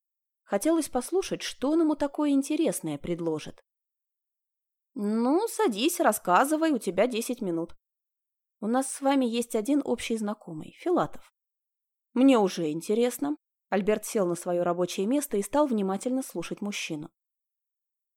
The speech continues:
"Вы, наверное, знакомы с угонным бизнесом. Предположим, что дальше?" "Я знаю, что в вашем районе никто не работает. И знаю, что именно вы его очистили.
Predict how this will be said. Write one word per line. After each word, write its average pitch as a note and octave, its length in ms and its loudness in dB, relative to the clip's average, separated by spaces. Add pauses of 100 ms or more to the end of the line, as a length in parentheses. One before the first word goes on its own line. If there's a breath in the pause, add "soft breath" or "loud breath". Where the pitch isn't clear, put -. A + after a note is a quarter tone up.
(420)
"Вы, G#3+ 180 2
наверное, C#4+ 480 4
знакомы A3 540 2
с - 100 -4
угонным A#3 400 0
бизнесом. - 640 -12 (520)
Предположим, G3 720 0
что - 220 -6
дальше?" F#3 400 -4 (760)
"Я B3+ 200 4
знаю, F3 340 0
что - 220 -6
в F3 60 -4
вашем E4 320 2
районе A#3+ 460 2
никто B3 320 0
не D#3+ 140 -2
работает. A3 540 -6 (440)
И G#3 120 0
знаю, F#3 300 2
что - 200 -4
именно D4 380 6
вы F#3 200 2
его G3+ 280 0
очистили. D#3+ 640 -10